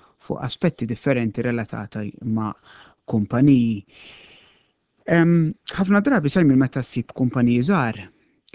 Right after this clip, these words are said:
id-diretturi huma l-istess, nies li għandhom sehem fil-kumpanija. Fil-verità, id-dmirijiet u r-responsabiltajiet ta' azzjonist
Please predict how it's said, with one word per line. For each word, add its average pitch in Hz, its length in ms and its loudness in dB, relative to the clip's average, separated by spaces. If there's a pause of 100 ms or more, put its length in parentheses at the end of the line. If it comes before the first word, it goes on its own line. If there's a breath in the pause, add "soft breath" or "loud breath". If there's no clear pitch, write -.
id-diretturi 151 640 0
huma 120 180 0
l-istess, - 840 -8
nies 196 400 2
li 202 160 2
għandhom 135 400 0
sehem 120 240 -4
fil-kumpanija. 110 800 -2 (1120 loud breath)
Fil-verità, 127 800 0 (720)
id-dmirijiet 139 800 -2 (100)
u 139 120 -2
r-responsabiltajiet 120 1400 -4
ta' - 180 -6
azzjonist - 880 -4